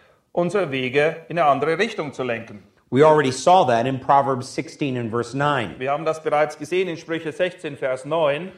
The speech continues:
Speaker 2: Sometimes God can step in and redirect our plans.
Speaker 1: Manchmal tritt Gott auf die Bühne und alles kommt ganz anders, als wir das geplant haben oder es uns vorgestellt haben.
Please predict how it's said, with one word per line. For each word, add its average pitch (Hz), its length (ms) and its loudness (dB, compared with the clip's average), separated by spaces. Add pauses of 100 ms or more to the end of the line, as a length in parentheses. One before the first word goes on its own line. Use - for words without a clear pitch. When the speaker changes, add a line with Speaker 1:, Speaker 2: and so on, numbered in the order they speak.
(140)
Speaker 2:
Sometimes 143 600 0
God 135 440 4 (260)
can 123 180 -4
step 170 600 2
in 170 360 2
and 131 320 0
redirect 170 640 6
our 151 120 8
plans. 165 800 2
Speaker 1:
Manchmal 170 500 2
tritt 170 260 -4
Gott 226 240 2
auf 180 280 0
die 175 80 -10
Bühne 180 420 -2
und 170 240 0
alles 180 300 -2
kommt 180 240 0
ganz 170 240 0
anders, 160 420 -2
als 156 220 -4
wir 151 120 0
das 156 180 -6
geplant 170 580 0
haben 143 240 0
oder 147 180 -6
es 156 80 -10
uns 165 160 -12
vorgestellt 185 640 -6
haben. 107 320 -10